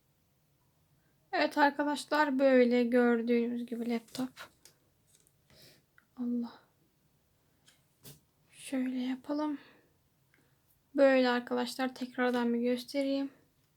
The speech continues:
Işıklı değil arkadaşlar, sadece caps lock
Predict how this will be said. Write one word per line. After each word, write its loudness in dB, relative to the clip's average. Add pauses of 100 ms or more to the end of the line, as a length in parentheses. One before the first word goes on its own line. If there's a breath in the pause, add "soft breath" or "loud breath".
(2000)
Işıklı 4
değil 8
arkadaşlar, 4
sadece 6
caps 0
lock 2